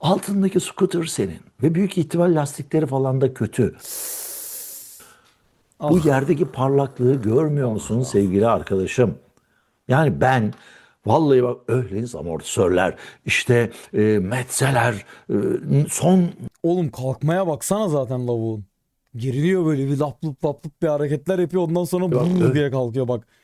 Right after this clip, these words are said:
Speaker 2: Öne atıyor kendini motordan yani.
Speaker 1: Öhlins amortisörler.
Speaker 2: Bak kalkışa bak, sadece kalkışa bak. Bak.
Speaker 1: İşte, e, Metzeler,
Speaker 2: Bak, <laughs> böyle bir kalkışım var oğlum.
Speaker 1: Ee, son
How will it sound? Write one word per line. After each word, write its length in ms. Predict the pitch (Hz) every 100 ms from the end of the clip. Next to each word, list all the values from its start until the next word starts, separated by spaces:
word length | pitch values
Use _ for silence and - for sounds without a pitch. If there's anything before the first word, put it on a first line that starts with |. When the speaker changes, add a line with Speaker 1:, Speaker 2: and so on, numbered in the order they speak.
| _ -
Speaker 2:
Öne 200 | 170 196
atıyor 360 | 202 196 165
kendini 320 | 160 143 139
motordan 480 | 135 127 135 123 123
yani. 280 | 117 117 113
Speaker 1:
Öhlins 220 | 107 120
amortisörler. 720 | - 85 78 - 110 87 90 139
Speaker 2:
Bak 140 | 139
kalkışa 480 | 143 139 127 143 190
bak, 140 | 139
sadece 280 | - 156 151
kalkışa 380 | 147 135 - 165
bak. 60 |
Bak. 80 | 190 - -
Speaker 1:
İşte, 440 | 160 131 120 120 110 - -
e, 260 | 104 107 104
Metzeler, 760 | 95 127 - - 135 120 120 98 - _ _ _ _ _ _ _ _ -
Speaker 2:
Bak, 260 | 165 170 - 214 208 -
<laughs> 260 | 214 208
böyle 320 | 151 185 226
bir 100 | 226
kalkışım 480 | 190 349 190 226 226
var 100 | 202
oğlum. 320 | 202 175 131 - - -
Speaker 1:
Ee, 40 | - 101 185 - 143 151
son 340 | - 143 185